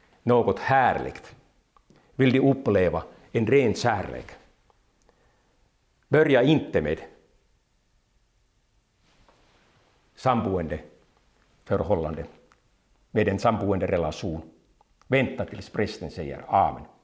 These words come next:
Och sen får du inleda ett kristet, heligt äktenskap. Men när allt är så vackert,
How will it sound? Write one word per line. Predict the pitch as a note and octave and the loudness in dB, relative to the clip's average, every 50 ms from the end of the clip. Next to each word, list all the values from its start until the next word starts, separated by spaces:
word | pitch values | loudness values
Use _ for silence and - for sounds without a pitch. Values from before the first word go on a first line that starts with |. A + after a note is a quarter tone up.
| _ _ _ _ _ _ _ _ _ _ _ _ _ _ _ - _ - - | _ _ _ _ _ _ _ _ _ _ _ _ _ _ _ -20 _ -6 -6
Och | - - - | -6 -2 0
sen | D3+ C3 A#2 | 0 0 2
får | - A2 G2 F2+ | 2 2 0 0
du | G2+ - | 0 -4
inleda | A2+ G#2+ F2+ D2+ D2+ C#2+ C#2+ D#2 D2+ - - _ _ _ _ _ _ _ _ _ _ _ - | -2 -4 -2 -4 -4 -6 -6 -8 -10 -14 -16 _ _ _ _ _ _ _ _ _ _ _ -16
ett | - - - | -14 -14 -10
kristet, | - B2+ B2 C3+ C3 - - - - - F2 - - - - _ _ _ | -6 -4 -2 -2 -2 -4 -4 -6 -6 -8 -10 -12 -16 -20 -20 _ _ _
heligt | - F2+ F#2+ F2+ F2 D#2+ D#2 D2+ - - - - - _ _ _ - | 0 2 2 4 4 2 0 -2 -8 -10 -18 -20 -20 _ _ _ -12
äktenskap. | - - - - - - - - - - - - - _ _ _ _ _ _ _ _ _ _ _ _ _ _ _ _ _ _ _ _ _ _ _ _ _ _ _ _ _ _ _ _ _ _ - - - - - - - - - - _ _ _ _ _ _ _ _ | -12 -12 -12 -16 -18 -18 -16 -14 -12 -12 -12 -12 -16 _ _ _ _ _ _ _ _ _ _ _ _ _ _ _ _ _ _ _ _ _ _ _ _ _ _ _ _ _ _ _ _ _ _ -20 -20 -20 -20 -20 -20 -20 -20 -20 -20 _ _ _ _ _ _ _ _
Men | - G3+ G#3+ G#3+ G3+ F3 - - - - - - - _ | 4 6 6 6 4 2 -2 -4 -8 -10 -14 -18 -16 _
när | - D#3 F3 F3+ F3 | 2 2 4 4 2
allt | - E3+ F3+ G3 G3 - - | 2 4 4 4 2 2 2
är | E3 D3 | 2 2
så | - F3 D#3 C#3 - - - - | 4 4 4 4 2 -2 -2 0
vackert, | D3+ D3+ B2+ - - - - - - - - - - | 0 0 0 -2 -8 -10 -6 -4 -4 -4 -6 -12 -18